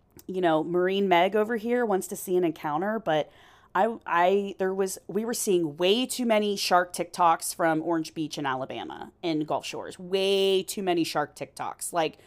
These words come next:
creepy. And the sharks are literally just everywhere, and you d-, just don't know it. And I'm, you know, after my, after my scare, uh, two summers ago, I think I've had my fair share of going in the water up to my neck. That's just really not my game anymore.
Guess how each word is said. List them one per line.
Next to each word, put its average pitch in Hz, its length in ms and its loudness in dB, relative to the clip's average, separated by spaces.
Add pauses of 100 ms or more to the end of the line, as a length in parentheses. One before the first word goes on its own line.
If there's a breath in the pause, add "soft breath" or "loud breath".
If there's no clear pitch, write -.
(140 soft breath)
creepy. 160 640 -6 (440 soft breath)
And 180 460 6
the 190 120 -4
sharks 240 360 2
are 277 100 0
literally 170 360 4
just 170 240 -6
everywhere, 196 600 0
and 170 240 0
you 156 120 -8 (120)
d-, 156 160 -2
just 156 180 -8
don't 147 180 0
know 135 200 -2
it. 170 300 0
And 156 280 -2
I'm, 226 420 0 (420 soft breath)
you 285 120 2
know, 302 400 6
after 330 320 0
my, 311 380 4
after 247 220 -2
my 240 120 2
scare, 190 800 0
uh, 151 340 2
two 202 140 -12
summers 185 400 -4
ago, 180 460 2 (480 soft breath)
I 285 100 -2
think 480 220 -6
I've 415 100 2
had 254 220 -2
my 185 120 2
fair 165 300 -2
share 156 340 0
of 151 120 -4
going 151 240 0
in 156 80 0
the 156 80 -2
water 147 320 2
up 143 100 -4
to - 100 -12
my 147 120 -2
neck. 135 440 -4
That's 165 220 -4
just 170 200 -6
really 156 180 0
not 151 180 -2
my 147 80 -6
game 135 260 -8
anymore. 190 360 -2